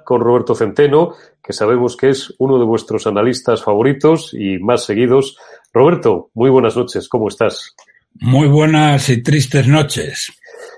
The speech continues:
Speaker 1: Roberto, vamos a empezar a saco y sin preámbulos. Después de lo que hemos visto en los últimos días por parte de la Corte Suprema y por parte del Tribunal Supremo de los Estados Unidos,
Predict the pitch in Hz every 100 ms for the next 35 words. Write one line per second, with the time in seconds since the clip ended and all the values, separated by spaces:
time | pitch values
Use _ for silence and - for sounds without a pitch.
0 | - - _ 113 139 156 123 98 98 143
1 | 160 151 143 147 - 156 160 190 - 120
2 | - 175 - 202 202 135 - 120 117 120
3 | 113 101 95 - - _ - 110 127 123
4 | 160 170 156 - - 101 113 117 113 110
5 | 107 101 104 135 120 - 127 - 127 117
6 | 107 - 117 110 104 135 143 151 - -
7 | - - - 117 - 117 - 110 104 -
8 | 101 104 107 175 180 196 202 107 - 101
9 | - 131 - 113 101 98 90 87 80 _
10 | 98 110 185 135 - 101 - 151 143 202
11 | 165 110 110 110 113 - 127 117 120 127
12 | 135 135